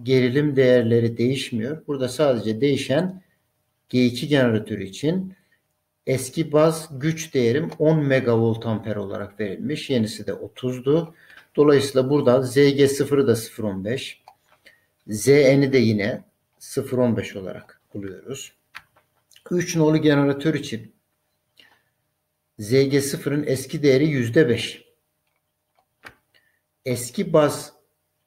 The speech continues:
gerilim değerimiz on üç nokta sekiz. Bunu hatırlarsanız az önce söyledik.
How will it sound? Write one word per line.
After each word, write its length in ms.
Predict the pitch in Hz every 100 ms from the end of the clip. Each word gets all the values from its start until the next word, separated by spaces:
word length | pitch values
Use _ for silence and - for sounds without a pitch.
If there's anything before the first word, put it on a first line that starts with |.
| -
gerilim 540 | 117 131 127 120 120 117
değerimiz 680 | 139 151 127 107 139 - - _ _ _ _ _ _ _ _ _ _ _ _ _ -
on 200 | 156 170
üç 220 | - -
nokta 320 | 127 - 160
sekiz. 440 | - 127 104 -
Bunu 200 | 135 131
hatırlarsanız 800 | 135 139 147 156 156 113 113 - -
az 180 | 139 123
önce 240 | 110 104
söyledik. 720 | - 131 135 147 156 - -